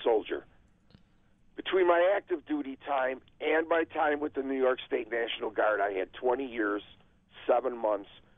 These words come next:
twenty-nine days of combined military service. Now listen to me very carefully. You don't have to be a rocket scientist to figure out that President Zelensky is the number one target priority of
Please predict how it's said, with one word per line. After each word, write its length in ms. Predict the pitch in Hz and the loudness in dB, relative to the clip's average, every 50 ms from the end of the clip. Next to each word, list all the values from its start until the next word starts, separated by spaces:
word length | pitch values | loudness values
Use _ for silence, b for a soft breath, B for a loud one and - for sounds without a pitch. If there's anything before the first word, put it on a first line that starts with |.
| _ _ _ - | _ _ _ -14
twenty-nine 600 | - - 147 135 135 139 135 131 127 123 120 120 | -8 -4 -2 0 0 2 2 2 2 2 0 -2
days 280 | 113 117 110 107 101 101 - | -2 0 2 2 2 0 -2
of 120 | 98 95 - | -8 -8 -6
combined 480 | 110 98 92 92 104 101 95 95 98 | -8 -6 -2 0 0 0 0 -2 -4
military 560 | 98 95 87 87 85 - - 92 - - - - - | -4 -4 -4 -4 -6 -6 -6 -6 -6 -6 -10 -8 -6
service. 260 | - - 80 - - - - b b b b b - | -6 -6 -6 -8 -12 -16 -20 b b b b b 0
Now 120 | 139 139 | 0 2
listen 300 | 143 180 180 - 175 160 | 2 0 -2 -2 -4 -6
to 40 | 139 | -6
me 140 | 120 120 117 | -8 -10 -12
very 340 | 101 - 110 104 98 98 - | -6 -4 -4 -2 -2 -4 -6
carefully. 480 | - 101 95 90 - - 82 85 73 - _ _ - _ _ _ _ _ _ _ - _ _ - | -4 -2 -2 -2 -2 -6 -12 -14 -14 -16 _ _ -20 _ _ _ _ _ _ _ -20 _ _ -2
You 140 | 143 170 | 0 0
don't 180 | 190 208 214 208 | 2 2 0 0
have 220 | 208 208 190 - | 0 -2 -2 -4
to 80 | - 165 | -8 -12
be 160 | - 147 147 | -8 -4 -4
a 80 | 143 123 | -4 -2
rocket 400 | 120 127 135 139 131 - 139 - - - | 0 0 0 0 0 -4 -8 -12 -8 -4
scientist 480 | 123 110 104 101 95 - - 104 92 - - | -4 -2 -2 -4 -6 -10 -12 -16 -16 -16 -18
to 80 | 98 98 - - | -18 -16 -10 -6
figure 360 | 107 107 117 143 156 139 - | -6 -6 -4 -4 -4 -4 -4
out 220 | - 151 - - _ _ _ _ _ _ _ _ - | -4 -6 -8 -10 _ _ _ _ _ _ _ _ -12
that 180 | - - _ - | -12 -12 _ -10
President 540 | - - 143 143 - - 165 170 170 170 - - | -2 2 2 2 2 2 -2 -2 -2 -4 -6 -2
Zelensky 720 | 165 180 180 185 190 202 214 - - - - - 107 - _ _ _ _ _ _ _ _ _ _ _ - | 0 2 2 4 2 2 2 0 -6 -20 -18 -18 -18 -20 _ _ _ _ _ _ _ _ _ _ _ -2
is 140 | - 156 - - | -2 -2 -2 -2
the 100 | - 156 | -4 -4
number 600 | 139 131 135 147 156 170 185 196 190 202 208 202 | -4 -2 -4 -2 0 2 0 0 0 0 0 0
one 400 | 196 190 196 208 214 196 165 - - _ _ _ _ _ _ _ _ _ _ _ _ _ _ _ _ _ _ _ _ _ _ _ _ _ - - | 2 2 2 2 2 2 2 0 -4 _ _ _ _ _ _ _ _ _ _ _ _ _ _ _ _ _ _ _ _ _ _ _ _ _ -8 -2
target 420 | - 185 190 190 180 185 190 - - | 0 2 2 2 2 0 0 0 0
priority 720 | - 185 190 190 185 180 175 170 170 151 143 139 139 117 - | -2 2 4 4 6 8 8 8 6 6 4 0 -4 -6 -4
of 160 | - 117 131 | 0 0 0